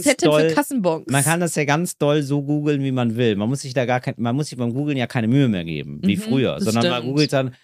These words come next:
Speaker 2: boah, die Steuer nervt sau doll, ich brauch dringend jemanden, der das, der das regelt
Speaker 1: Und
Speaker 2: für
Speaker 1: dann wird
Speaker 2: mich.
Speaker 1: dir gleich ein Steuerbüro
Speaker 2: Und dann kommt da, da
Speaker 1: vorgeschlagen.
Speaker 2: kommt da jemand, genau.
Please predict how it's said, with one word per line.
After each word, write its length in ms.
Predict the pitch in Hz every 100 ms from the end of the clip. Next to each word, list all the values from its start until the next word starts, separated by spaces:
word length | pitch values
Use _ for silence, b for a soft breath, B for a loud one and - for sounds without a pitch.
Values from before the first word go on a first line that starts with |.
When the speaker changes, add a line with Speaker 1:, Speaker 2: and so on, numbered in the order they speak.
| b _
Speaker 2:
boah, 180 | 123 127
die 80 | 123
Steuer 320 | - 139 131
nervt 420 | 117 120 117 -
sau 280 | 113 113 120
doll, 260 | 110 120 120
ich 100 | 117
brauch 180 | 117 113
dringend 300 | - 123 117
jemanden, 320 | 107 107 90
der 80 | 104
das, 200 | 101 -
der 320 | 104 - 104
das 180 | 104 98
regelt 300 | 101 101 98
Speaker 1:
Und 60 | 220
Speaker 2:
für 80 |
Speaker 1:
dann 100 | 233
wird 160 | 233 247
Speaker 2:
mich. 40 | 220
Speaker 1:
dir 60 |
gleich 220 | 202 202 220
ein 60 |
Steuerbüro 360 | 214 208 196 117
Speaker 2:
Und 40 |
dann 80 | 165
kommt 140 | 131 117
da, 40 |
da 60 | 101
Speaker 1:
vorgeschlagen. 340 | 95 107 151
Speaker 2:
kommt 160 | 156 160
da 60 |
jemand, 440 | 87 82 80 80 -
genau. 400 | 98 85 76